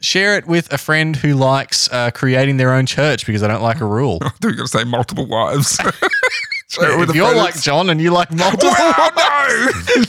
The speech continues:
Speaker 2: no! <laughs> No.
Speaker 1: <laughs> Bring it back to the start. Uh,
Speaker 2: Um, I immediately, I thought of Ross from Friends with his three
Speaker 1: Oh,
Speaker 2: marriages. <laughs>
Speaker 1: You know, if you watch Friends and really think about it,
Speaker 2: He's the worst character.
Speaker 1: he is easily the worst
Speaker 2: He's a
Speaker 1: character. He's an
Speaker 2: douchebag.
Speaker 1: asshole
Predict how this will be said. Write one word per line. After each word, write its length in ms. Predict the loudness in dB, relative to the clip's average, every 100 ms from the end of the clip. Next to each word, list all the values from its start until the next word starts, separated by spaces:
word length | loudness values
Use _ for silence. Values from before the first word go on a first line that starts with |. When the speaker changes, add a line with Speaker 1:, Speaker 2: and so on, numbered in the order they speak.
| 0
Speaker 2:
no! 480 | -2 0 2 2 0
<laughs> 0 |
No. 220 | 2 0
Speaker 1:
<laughs> 40 | 0
Bring 180 | 0 0
it 80 |
back 160 | -2 -4
to 80 | -4
the 100 | -4
start. 400 | -4 -2 -2 -4 _ -20 -20 -20 _ _ _ -12
Uh, 640 | -2 0 2 4 4 2 0
Speaker 2:
Um, 120 | -2
I 160 | -2 0
immediately, 440 | 2 4 2 2
I 140 | 0 -2
thought 220 | 0 0
of 120 | 2
Ross 240 | 0 0 -2
from 160 | -4
Friends 440 | -2 0 0 -2 -6
with 140 | -4
his 140 | -4
three 180 | -2 -2
Speaker 1:
Oh, 20 |
Speaker 2:
marriages. 520 | 0 0 0 0 0 0 -2 -4 -4 -2 -4 -2
<laughs> 680 | -2 -2 -4 -6 -4 -4 0
Speaker 1:
You 100 | 0
know, 140 | 2
if 240 | 2 0 -2
you 140 | 0 2
watch 300 | 2 0 -2
Friends 560 | 0 0 0 -2 -4 -10 _ _ _ -6
and 260 | -4 0
really 320 | 2 4 4 4
think 240 | 0 -2
about 300 | 0 2 2
it, 160 | 0 2
Speaker 2:
He's 160 | 2
the 60 | 0
worst 220 | -4 -6
character. 220 | -8 -6
Speaker 1:
he 140 | -2 0
is 160 | -2 0
easily 400 | 2 4 4 4
the 80 | 4
worst 320 | 2 2 2
Speaker 2:
He's 140 | 2 4
a 20 |
Speaker 1:
character. 220 | 2 0
He's 140 | -2 -2
an 300 | 0 0 -2
Speaker 2:
douchebag. 100 | -4
Speaker 1:
asshole 920 | -2 0 0 0 0 2 2 2 0